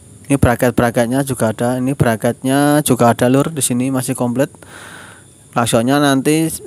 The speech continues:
eh, saya coba hidup atau enggak. Tampilan fisik depan seperti ini untuk, eh,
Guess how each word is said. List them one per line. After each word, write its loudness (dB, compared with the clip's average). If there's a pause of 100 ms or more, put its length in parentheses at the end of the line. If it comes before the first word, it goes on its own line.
(500)
eh, -4
saya 2
coba 0
hidup -2
atau 0
enggak. -2 (1400)
Tampilan 2
fisik -2
depan 0
seperti 0
ini -2
untuk, 0
eh, 0